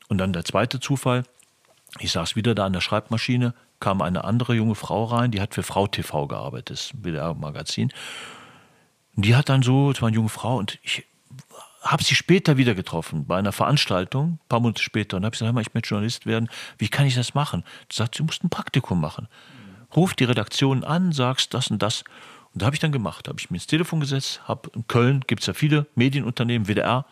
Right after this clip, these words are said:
Deutschlandfunk. Beim Deutschlandfunk gibt es die Sendung Tag für Tag aus Religion und Gesellschaft.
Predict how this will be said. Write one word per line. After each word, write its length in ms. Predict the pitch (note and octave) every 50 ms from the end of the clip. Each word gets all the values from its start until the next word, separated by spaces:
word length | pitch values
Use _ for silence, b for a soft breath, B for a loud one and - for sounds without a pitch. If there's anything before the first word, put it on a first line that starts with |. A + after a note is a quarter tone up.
| b b b -
Deutschlandfunk. 540 | - G2+ A#2+ - - C#3 C3+ - D3+ D3+ - B B B B
Beim 160 | B G2+ F#2+ F#2+
Deutschlandfunk 640 | B2+ D#3 F#3+ - - D#3+ C#3 - D#3+ E3 E3+ - B B B B B B B B B B
gibt 200 | - B2 - -
es 140 | A#2 -
die 120 | - A2+ G#2
Sendung 460 | F#2 A2 A#2+ B2+ C3 C3 B2+ B2+ - - _ _ _ _ _ _ -
Tag 260 | - A2 A#2+ A#2 -
für 140 | - G#2 -
Tag 300 | - G#2+ A#2 C3 - -
aus 180 | G#2+ G#2 -
Religion 380 | - G2+ F#2+ F2+ - G#2 G2+ F#2
und 80 | F2
Gesellschaft. 600 | F2+ E2+ D#2+ D#2 D2 D2+ - D#2+ D#2+ - - -